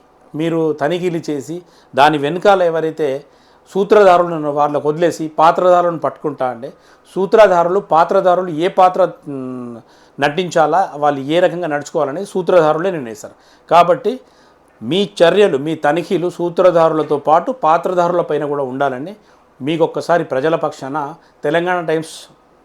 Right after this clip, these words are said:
కోరుకుంటుందండి. చౌటకూరు మండలం బొమ్మారెడ్డిగూడెం గ్రామంలోని కోళ్ల ఫారాల్లోనూ వందల సంఖ్యలో కోళ్లు మృత్యువాత పడ్డాయి. అక్కడికి వెళ్లిన అధికారులు శాంపిళ్లు సేకరించి విబిఆర్ వెటర్నరీ బయాలజికల్ రీసెర్చ్ ఇన్‌స్టిట్యూట్‌కు పంపారు.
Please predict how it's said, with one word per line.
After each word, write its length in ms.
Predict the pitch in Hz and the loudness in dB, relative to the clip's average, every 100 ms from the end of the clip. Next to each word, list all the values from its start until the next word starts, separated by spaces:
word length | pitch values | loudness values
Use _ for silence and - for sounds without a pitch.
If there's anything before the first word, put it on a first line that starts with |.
| _ | _
కోరుకుంటుందండి. 880 | 156 160 151 127 104 87 - _ - | 0 0 0 -6 -14 -18 -20 _ 2
చౌటకూరు 420 | 190 220 226 233 | 2 4 2 0
మండలం 500 | 208 196 190 202 202 - | 0 0 2 0 -2 -4
బొమ్మారెడ్డిగూడెం 960 | 139 175 202 196 190 170 156 170 175 160 | -2 2 2 2 0 -2 -2 -2 -2 -2
గ్రామంలోని 500 | 151 151 151 143 175 | -2 -2 -4 -6 -8
కోళ్ల 300 | 175 196 180 | -4 0 0
ఫారాల్లోనూ 580 | 175 156 147 135 147 180 | 0 -2 -2 -4 -8 -6
వందల 420 | 147 170 214 214 | -6 -2 0 0
సంఖ్యలో 420 | - 165 143 175 | -2 -6 -6 -6
కోళ్లు 280 | 180 147 170 | -2 -2 -2
మృత్యువాత 380 | 156 143 139 139 | -8 -6 -6 -6
పడ్డాయి. 440 | 151 131 110 101 _ _ _ 143 | -6 -6 -6 -14 _ _ _ -6
అక్కడికి 360 | 143 208 208 | 2 2 2
వెళ్లిన 300 | 175 175 196 | -2 -2 0
అధికారులు 520 | 160 156 175 170 156 | 0 0 2 2 0
శాంపిళ్లు 460 | 180 160 165 180 180 | -6 -4 -4 -2 -4
సేకరించి 600 | 160 151 151 139 131 240 - _ _ _ 117 | -2 -2 -2 -8 -10 -14 -16 _ _ _ -6
విబిఆర్ 680 | 180 190 196 208 151 156 - - | -4 -2 -4 -2 2 2 2 -6
వెటర్నరీ 800 | 143 156 190 190 170 196 202 208 _ _ _ _ - | -4 -2 -2 -2 -4 -4 -4 -8 _ _ _ _ -10
బయాలజికల్ 880 | 123 147 175 185 170 160 190 170 | 0 4 6 4 0 -2 -2 -2
రీసెర్చ్ 460 | 151 156 185 180 - | -2 -4 -4 -6 -8
ఇన్‌స్టిట్యూట్‌కు 420 | 143 - 139 139 | -14 -10 -8 -6
పంపారు. 400 | 185 196 120 90 | 0 0 0 -14